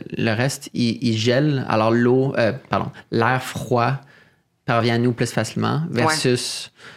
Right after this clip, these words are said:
Speaker 1: euh, des bassins d'eau qui sont pas gelés, qui créent de, des murs de chaleur.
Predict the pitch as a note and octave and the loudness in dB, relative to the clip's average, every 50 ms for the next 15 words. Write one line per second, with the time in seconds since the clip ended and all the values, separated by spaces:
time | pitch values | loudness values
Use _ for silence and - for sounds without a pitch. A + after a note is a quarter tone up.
0 | - - _ - G#2 G#2 G#2 A2 A#2+ C3 A2 G#2+ - A#2 A2 A2 A#2+ A#2+ - A#2 | -20 -14 _ -2 0 0 2 2 2 2 2 0 2 0 0 0 0 0 0 -2
1 | A2+ A2 A2 G#2+ G#2 B2 A2+ B2 A#2 A#2 - _ _ - _ _ - - - B2 | 0 0 0 0 0 0 0 0 -2 -4 -10 _ _ -20 _ _ -10 -4 -2 0
2 | A#2+ C#3+ - - - - A#2+ B2+ C3 A2 A2+ A2+ A2 - - - F#2+ G#2 - A#2+ | 0 0 -2 -4 -4 -2 -2 0 2 0 0 0 -2 -2 -2 -2 -2 -2 -2 -4
3 | C3 - | -6 -10